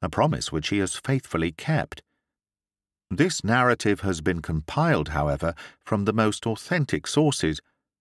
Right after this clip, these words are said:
and the events cited in it may be relied upon as substantially correct. It happened then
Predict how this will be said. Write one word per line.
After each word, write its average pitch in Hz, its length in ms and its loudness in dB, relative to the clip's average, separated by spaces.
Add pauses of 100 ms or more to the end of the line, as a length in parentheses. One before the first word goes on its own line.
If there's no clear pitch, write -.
(460)
and 90 240 2
the 87 100 0
events 90 540 0
cited 98 600 -2
in 55 120 -6
it 58 300 -14
may 90 240 -2
be 92 220 0
relied 95 480 2
upon 78 400 0
as 80 340 -2
substantially 85 920 -2
correct. 92 580 -2 (1600)
It 110 160 4
happened 135 420 2
then 110 360 6